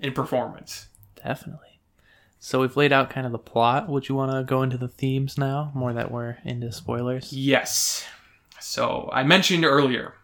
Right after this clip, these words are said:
Speaker 1: uh, and this is a theme that is essentially directly asked to both the E-Clan and the audience, is samurai honor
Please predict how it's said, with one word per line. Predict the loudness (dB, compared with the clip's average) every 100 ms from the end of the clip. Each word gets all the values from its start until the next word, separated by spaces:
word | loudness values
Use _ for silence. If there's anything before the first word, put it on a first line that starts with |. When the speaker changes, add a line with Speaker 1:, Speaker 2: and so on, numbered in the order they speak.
| _ -20 _ _ _ _ _ 0
Speaker 1:
uh, | 2 4
and | 4 4
this | 4 2
is | 2
a | 2
theme | 4 4
that | 6 4
is | 4
essentially | 0 2 4 4 4 2 -2 -8
directly | 4 6 6 4 4 4 2 8
asked | 8 8 4 -2 -6 -12 -14 _ _ _ _
to | -2 2 2
both | 4 4 2
the | -2 -2
E-Clan | -2 2 2 0
and | 0 0 0 0
the | 2
audience, | 4 2 0 -4 -6 -6 -12 _ _ 6
is | 6 8
samurai | 6 6 6 8 8 8 6 4
honor | 2 2 2